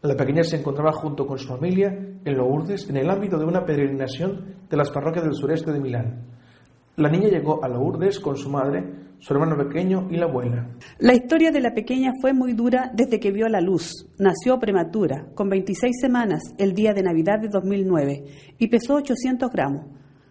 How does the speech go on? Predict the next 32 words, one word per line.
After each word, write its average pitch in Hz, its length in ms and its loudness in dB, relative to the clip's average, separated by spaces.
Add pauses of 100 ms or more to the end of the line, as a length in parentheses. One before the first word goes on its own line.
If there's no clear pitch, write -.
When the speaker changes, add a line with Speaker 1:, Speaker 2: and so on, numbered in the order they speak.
(120)
Speaker 2:
Pasó 277 260 0
tres 214 220 -2
meses 247 420 -2
en 208 100 2
el 190 120 4
hospital. 190 500 -2 (160)
Para 190 200 4
salvarle 202 520 0
la 196 120 2
vida 214 280 0
tuvieron 202 340 0
que 208 120 -2
administrarle 202 720 0
medicamentos 190 680 0
que 247 100 -2
le 202 100 0
provocaron 202 560 -2 (340)
algunas 269 420 4 (100)
hemorragias 208 580 2
cerebrales, 170 720 -2 (260)
que 208 160 2
comprometieron 196 680 0
sus 233 160 -6
canales 202 420 0 (100)
auditivos. 170 680 -2 (160)
Los 220 200 2
exámenes 277 520 4
posteriores 220 760 -2 (140)
determinaron 208 680 2
que 226 140 0
padecía 226 720 2
una 262 220 4